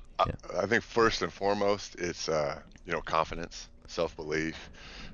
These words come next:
Speaker 1: uh, getting athletes to believe that they can get stronger, get faster, whether it's leaning up, reaching the goals that they have. Uh, when you see an athlete dunk for the first time or,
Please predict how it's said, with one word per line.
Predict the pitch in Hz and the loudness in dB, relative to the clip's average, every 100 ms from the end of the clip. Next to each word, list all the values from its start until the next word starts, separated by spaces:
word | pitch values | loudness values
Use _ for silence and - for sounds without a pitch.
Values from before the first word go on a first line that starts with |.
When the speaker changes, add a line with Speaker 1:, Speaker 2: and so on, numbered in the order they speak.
| - | 0
Speaker 1:
uh, | 71 76 | 0 2
getting | 85 80 80 76 | 2 2 2 0
athletes | 73 78 78 82 76 - | 0 0 2 -2 -4 -2
to | 78 | -2
believe | 71 78 82 82 | -2 -4 -2 0
that | 76 | 0
they | 87 80 | 2 2
can | 76 76 | 0 0
get | 85 | 2
stronger, | - - 78 78 78 80 80 | 2 2 2 2 0 0 2
get | 80 | 0
faster, | - 80 78 - - 78 76 73 | 4 4 6 2 0 2 0 -2
whether | 71 76 76 | -2 0 0
it's | - | -2
leaning | 82 90 85 78 | 2 2 2 2
up, | 76 78 76 | 4 4 2
reaching | 101 107 92 | 0 0 0
the | 82 | -2
goals | 78 80 80 | 0 0 0
that | 78 | 0
they | 80 78 | 2 2
have. | 76 78 78 76 - - - - - | 4 4 4 0 -8 -12 -12 -10 0
Uh, | 73 | 2
when | 76 80 | 2 0
you | |
see | - 95 | 0 2
an | 85 | 4
athlete | 80 80 85 80 78 - - - - - - | 4 4 2 0 -2 -8 -16 -16 -14 -14 -4
dunk | - 151 - - | 0 2 0 0
for | 82 | 2
the | 82 | 2
first | 78 82 78 - | 2 2 2 4
time | 80 80 80 78 78 78 71 | 6 8 8 6 4 2 -2
or, | 73 71 73 71 - - | -2 2 2 2 0 -4